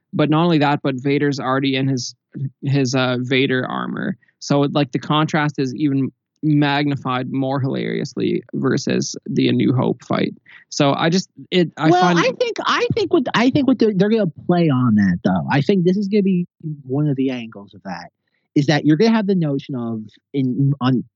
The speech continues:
Speaker 2: Mustafar, you had a very arrogant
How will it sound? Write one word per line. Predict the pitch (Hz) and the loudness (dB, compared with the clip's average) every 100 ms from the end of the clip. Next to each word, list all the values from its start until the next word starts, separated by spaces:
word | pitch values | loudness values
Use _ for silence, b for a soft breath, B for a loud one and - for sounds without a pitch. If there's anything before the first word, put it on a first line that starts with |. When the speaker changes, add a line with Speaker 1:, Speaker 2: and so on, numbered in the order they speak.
| _ - | _ 2
Speaker 2:
Mustafar, | 151 214 269 226 202 180 165 156 151 - _ _ | 6 6 4 2 4 4 4 2 -2 -6 _ _
you | 135 | -2
had | 147 143 | 0 0
a | |
very | 131 120 160 196 202 - - 202 202 196 185 175 _ - | -2 0 2 2 0 -4 0 2 4 2 0 -2 _ -2
arrogant | 180 185 175 156 147 135 131 127 | 2 4 4 4 2 2 0 -6